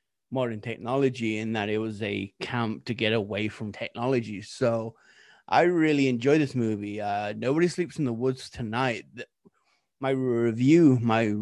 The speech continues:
rating for this is going to be a three blanks. Uh, some great effects, uh,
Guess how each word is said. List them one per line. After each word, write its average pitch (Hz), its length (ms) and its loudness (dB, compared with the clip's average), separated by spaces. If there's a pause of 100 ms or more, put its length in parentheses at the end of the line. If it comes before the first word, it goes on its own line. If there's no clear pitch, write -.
(160)
rating 131 540 4
for - 160 -6
this 104 440 -6
is 127 220 4
going 143 260 4
to 147 140 4
be 139 320 4
a 123 160 6
three 139 260 4
blanks. 135 560 2 (800)
Uh, 120 340 8
some 123 220 2
great 143 320 6
effects, - 760 2 (220)
uh, 113 300 -2